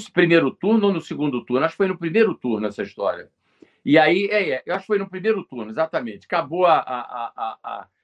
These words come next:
foi no primeiro turno, exatamente. Aí acabou lá a tal apuração, nós fomos pra esse hotel.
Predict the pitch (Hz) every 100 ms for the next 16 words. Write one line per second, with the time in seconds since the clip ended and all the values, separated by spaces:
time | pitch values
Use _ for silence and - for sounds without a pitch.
0 | _ _ - 180 202 185 220 220 - 131
1 | 90 87 80 117 165 160 110 87 - _
2 | _ _ _ _ - 160 180 214 220 196
3 | - 190 143 170 151 147 139 131 131 143
4 | 135 123 107 101 - - 127 151 165 175
5 | - 220 226 - 165 151 - 151 - 165
6 | - 170 190 220